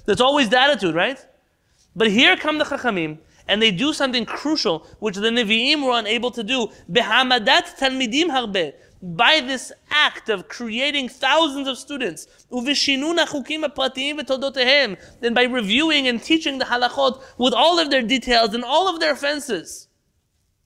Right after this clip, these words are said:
the Chachamim were able to accomplish what the prophets of Israel were never able to do. "Halichot olam lo." It says, "Halichot," and we say in the Tefillah,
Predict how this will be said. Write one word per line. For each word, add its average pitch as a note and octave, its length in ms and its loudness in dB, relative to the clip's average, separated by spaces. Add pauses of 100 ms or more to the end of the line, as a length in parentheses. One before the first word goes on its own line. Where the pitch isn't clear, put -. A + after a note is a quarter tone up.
(560)
the A#3 120 0
Chachamim C4 560 2
were C#4 80 2
able C#4+ 260 0
to A#3 140 0
accomplish D4+ 680 -6 (520)
what F3+ 120 -8
the F3 80 -4
prophets A3 480 -6
of E3+ 100 -4
Israel F3+ 320 0
were E3 120 -6
never D#3 180 -6
able D3+ 200 -6
to C3+ 120 -18
do. C3 180 -16 (360)
"Halichot A#3+ 580 2
olam A#3+ 400 2
lo." D#3+ 340 -4 (480)
It E3+ 140 -12
says, A#3 520 -2 (400)
"Halichot," G#3+ 440 -2
and A3+ 80 -6
we G3+ 80 -4
say A3 140 2
in A3 60 -2
the G#3+ 80 -6
Tefillah, G3 440 -4